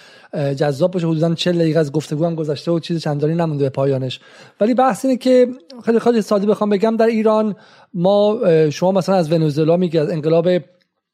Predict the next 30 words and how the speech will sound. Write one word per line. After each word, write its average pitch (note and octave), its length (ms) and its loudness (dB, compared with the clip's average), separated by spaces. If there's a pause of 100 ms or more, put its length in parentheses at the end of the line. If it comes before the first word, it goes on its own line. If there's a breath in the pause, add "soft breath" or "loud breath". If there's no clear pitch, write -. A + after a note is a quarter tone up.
(200)
بولیواری D#3+ 420 0
میگید E3 440 -2 (220 soft breath)
و E3 40 -2
اینا E3+ 180 2
رو G3+ 60 2
خیلی G#3+ 180 -2
با G#3 120 2
آب F3+ 160 2
و F3+ 60 0
تاب A#3 280 0
میگید F#3+ 300 -2
و F3+ 80 2
با F3+ 100 2
کیف A#3 340 -2
میگید. B2+ 220 -6
در F3 100 2
ایران G#3+ 420 2
ونزوئلایی G3+ 680 4
شدن G#3+ 460 2 (300 loud breath)
یک A3 160 -2
فحش - 600 -2
بدتر G#3+ 440 2
از A3 120 2
فحش G#3+ 200 2
پدر F#3+ 240 2
مادر. D3+ 340 0 (460 soft breath)
در G3 120 4
ایران G3+ 520 2
ونزوئلایی F3 560 4
شدن G3 520 2